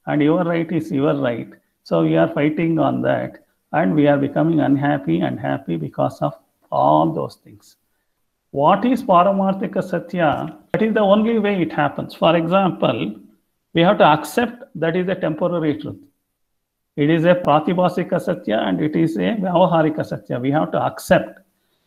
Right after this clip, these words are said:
That acceptance is not so easy. Suppose I have born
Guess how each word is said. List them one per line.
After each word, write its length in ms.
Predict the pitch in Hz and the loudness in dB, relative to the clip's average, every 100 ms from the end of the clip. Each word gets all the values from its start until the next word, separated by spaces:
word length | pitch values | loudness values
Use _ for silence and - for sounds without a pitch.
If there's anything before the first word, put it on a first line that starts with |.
| _ - | _ 2
That 180 | 156 | 4
acceptance 760 | 151 147 - 226 - 214 214 - - | 4 2 0 -2 0 -2 -2 -6 -4
is 200 | 170 143 | -4 0
not 240 | 147 160 | 0 0
so 200 | - 147 | 2 2
easy. 440 | 135 139 139 - - - _ _ _ _ _ | 4 4 2 -4 -10 -20 _ _ _ _ _
Suppose 760 | - 156 214 214 170 156 - - _ _ _ _ _ _ _ _ _ _ _ _ _ - | 0 2 6 6 6 2 -8 -18 _ _ _ _ _ _ _ _ _ _ _ _ _ 0
I 100 | 147 | 4
have 220 | 185 170 | 4 4
born 560 | 147 156 147 113 - | 4 4 2 -4 -8